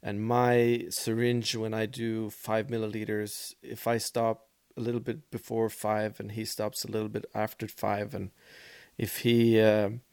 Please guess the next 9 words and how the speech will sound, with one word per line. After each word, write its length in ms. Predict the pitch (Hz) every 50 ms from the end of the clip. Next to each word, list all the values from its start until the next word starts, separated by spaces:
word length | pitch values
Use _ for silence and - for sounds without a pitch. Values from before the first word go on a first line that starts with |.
| _ - - _ -
I 100 | 120 120
know 180 | 127 131 131
that, 240 | 120 127 117 110 113 - _ _ _ -
uh, 140 | 123 117 113
many, 460 | 104 110 113 123 123 127 120 113 117 -
many 260 | - 120 113 120 127 123
people 460 | 120 127 120 113 - 110 107 104 101
wants 360 | 104 110 107 107 110 - -
to, 480 | - - - 104 107 104 101 101 -